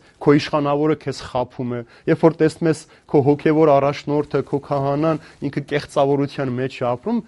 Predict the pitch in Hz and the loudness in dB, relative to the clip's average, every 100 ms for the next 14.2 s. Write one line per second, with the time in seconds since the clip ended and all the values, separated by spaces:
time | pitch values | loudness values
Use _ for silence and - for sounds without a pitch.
0 | - _ 151 196 208 202 196 185 156 107 | -14 _ -6 -6 -6 -6 -6 -4 -4 -6
1 | _ _ _ 196 - 170 175 160 170 143 | _ _ _ -12 -6 -6 -4 -6 -6 -8
2 | 104 - 123 139 147 143 113 120 117 120 | -12 -12 -10 -8 -8 -10 -12 -14 -14 -14
3 | 117 113 117 110 104 _ - - 165 175 | -14 -14 -14 -16 -20 _ -14 -2 2 2
4 | 160 160 143 170 156 - 143 139 143 165 | 2 2 4 2 0 2 2 4 2 0
5 | 135 135 135 151 143 131 - 143 135 127 | 0 -2 -4 -4 -2 -6 -2 -2 -2 -6
6 | 127 123 139 127 131 127 139 165 160 143 | -8 -4 -6 -4 -4 -4 -6 -4 -4 -4
7 | - - _ 147 156 165 127 135 139 139 | -8 -20 _ -4 -2 0 0 0 -2 -4
8 | 135 127 131 131 117 117 120 120 117 - | -4 -4 -4 -6 -6 -8 -6 -8 -10 -10
9 | 127 185 214 _ _ 151 - 262 - 135 | -4 -4 -6 _ _ -10 -6 -6 -2 0
10 | 127 110 113 110 107 117 110 107 107 113 | 0 -2 -6 -8 -8 -6 -6 -10 -12 -12
11 | 104 107 - - 110 107 110 _ _ _ | -12 -14 -14 -12 -12 -14 -20 _ _ _
12 | _ _ 135 127 92 135 135 147 143 - | _ _ 2 2 0 2 4 4 2 -4
13 | 131 107 107 - 117 120 123 151 131 123 | -10 -8 -10 -10 -8 -10 -8 -8 -6 -4
14 | 139 147 | -4 -6